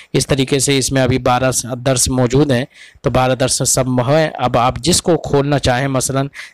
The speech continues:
हमने दर्स नंबर बारह को खोला, इस तरह के,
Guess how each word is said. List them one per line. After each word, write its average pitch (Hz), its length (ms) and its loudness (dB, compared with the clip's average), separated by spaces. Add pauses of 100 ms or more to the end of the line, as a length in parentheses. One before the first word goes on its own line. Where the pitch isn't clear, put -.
(120)
हमने 139 440 0 (440)
दर्स 139 300 0
नंबर 131 240 2
बारह 127 300 0
को 131 140 -2
खोला, 123 340 0 (180)
इस - 80 -4
तरह 120 200 0
के, 131 180 -2